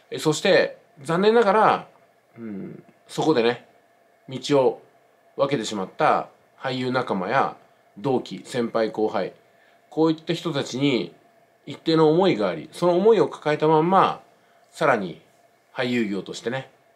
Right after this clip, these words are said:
ここまでされてきたんじゃなかろうかと思います。え、きっとですね、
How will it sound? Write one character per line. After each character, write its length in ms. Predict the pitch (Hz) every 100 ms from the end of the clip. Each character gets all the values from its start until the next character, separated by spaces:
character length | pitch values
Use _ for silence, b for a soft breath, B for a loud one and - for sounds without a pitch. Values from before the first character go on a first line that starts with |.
| - -
こ 120 | 120
こ 60 |
ま 140 | 123 107
で 220 | 92 -
さ 160 | - 113
れ 80 | 110
て 80 |
き 60 | 110
た 80 | 104
ん 40 |
じ 60 | 90
ゃ 40 |
な 80 | 85
か 100 | 90
ろ 80 | 92
う 40 |
か 100 | -
と 80 | -
思 100 | -
い 20 |
ま 80 | -
す。 280 | - - - _ _ _ _ _ _ _ _
え、 140 | 107 104
き 80 |
っ 40 | -
と 120 | 160
で 80 | 113
す 100 | 120
ね、 240 | 117 -